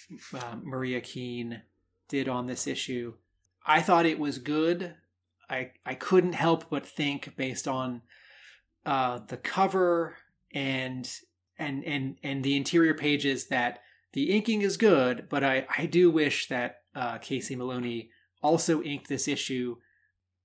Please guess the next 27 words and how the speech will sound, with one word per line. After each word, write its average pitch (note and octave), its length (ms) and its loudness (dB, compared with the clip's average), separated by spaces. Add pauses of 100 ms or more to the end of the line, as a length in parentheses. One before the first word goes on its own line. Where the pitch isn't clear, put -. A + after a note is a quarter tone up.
(140)
Uh, A2+ 400 -4
schedules D#3 480 2
are C3+ 180 2
what B2 200 -2
they C3 120 -2
are, B2 540 0
and A#2+ 160 -12
editors C3+ 340 -2
gotta A#2+ 280 -2
get C3 160 -8
the B2+ 80 -12
books - 280 -10
out. A2 260 -4 (560)
Um, G#2+ 280 -10
but - 300 -4 (260)
as E3+ 240 4
a F3+ 60 10
general F3 360 8
rule, D3+ 640 6
uh, A#2+ 320 -4
you C#3 280 -4
are C#3 200 0
your C3 260 -6
own B2+ 260 -8
best - 300 -8
inker, D3+ 420 -8 (640)
and, A2+ 380 -12